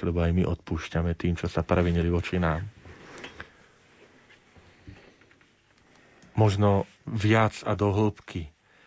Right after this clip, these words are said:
potrebujeme prerozímať hĺbku tejto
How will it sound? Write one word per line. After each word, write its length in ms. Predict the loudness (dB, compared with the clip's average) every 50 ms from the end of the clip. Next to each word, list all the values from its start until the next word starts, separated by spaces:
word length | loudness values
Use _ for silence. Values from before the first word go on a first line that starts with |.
| -20 _ -20 -20 -20 -20 -20 -10 -6
potrebujeme 560 | -6 -4 -2 -2 -2 0 0 0 -2 -2 -4 -8 _ _ _ _ _ _ _ _ _ _ _ _
prerozímať 920 | -2 0 2 2 2 2 0 -2 -2 -2 -2 0 0 -2 -2 -4 -4 -6 -8 -14 -20 -20 -20 _ _ _ _ -6
hĺbku 640 | -2 2 4 4 4 4 2 -2 -8 -10 -8 -8
tejto 480 | -4 -2 -2 -2 -2 -2 -4 -4 -6 -6